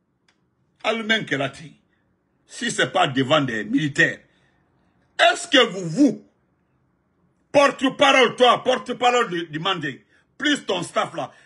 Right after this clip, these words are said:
est-ce que vous pouvez faire une tournée en Haute-Guinée pour dire que Ambaral Dari, Aya Ke-, Aya Nabie, Aya Denke supporter, Adi Sewala Sigiri, Adi Sewala Mandiana, Adi Se-, quand, quand, mais Adi Sa Kela, Kela Mabaro,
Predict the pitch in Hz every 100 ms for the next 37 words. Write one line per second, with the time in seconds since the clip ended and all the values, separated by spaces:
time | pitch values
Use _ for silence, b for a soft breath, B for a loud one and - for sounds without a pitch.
0 | b - 381 - 220 180 - 196 185 165
1 | 175 - 151 143 160 156 127 151 131 -
2 | 147 151 139 b b 156 139 165 202 156
3 | 143 B B 202 208 165 156 151 131 160
4 | 147 139 B B 185 190 185 - 160 151
5 | 165 156 170 131 139 - B 180 190 190
6 | 147 190 180 185 170 170 170 143 160 175
7 | 175 185 170 165 175 147 170 - _ _
8 | _ _ _ _ _ _ _ _ _ _
9 | - 254 277 277 262 262 247 220 196 202
10 | 214 269 - _ _ _ _ - 254 254
11 | 262 - 302 302 302 254 247 262 262 262
12 | 226 226 185 185 - 220 269 240 208 208
13 | 143